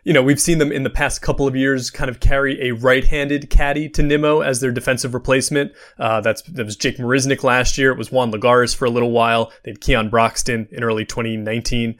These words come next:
Um, and they've got Guillermo Heredia on the roster currently, a guy that they tendered a contract to in arbitration. He's probably got first crack at that role. Um, but, uh, if they, if Smith, certainly if he comes through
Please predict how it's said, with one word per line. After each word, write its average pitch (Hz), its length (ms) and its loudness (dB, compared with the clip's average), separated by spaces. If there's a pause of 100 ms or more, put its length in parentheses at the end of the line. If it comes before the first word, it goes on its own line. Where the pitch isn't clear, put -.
(280)
Um, 107 560 -8
and 143 100 0
they've 135 100 2
got 147 220 0
Guillermo 131 380 2
Heredia 120 580 2
on 123 160 0
the 117 80 -2
roster 113 420 0
currently, 139 480 2
a 110 60 0
guy 113 240 2
that 110 260 -8 (200)
they 120 100 -2
tendered 135 320 0
a 123 60 -6
contract 117 560 -2
to 120 240 -2
in 139 180 -2
arbitration. 123 640 -2
He's 147 160 -2
probably 131 380 0
got 120 200 -2
first - 400 -2
crack 127 480 -2
at 143 200 -8
that 143 180 0
role. 151 420 0 (300)
Um, 113 340 -4
but, 135 400 2 (300)
uh, 107 300 -2
if - 180 -2
they, 123 160 2
if - 240 -4 (160)
Smith, 160 340 2
certainly 147 300 0
if 123 80 -4
he 127 60 0
comes 123 260 0
through 139 420 4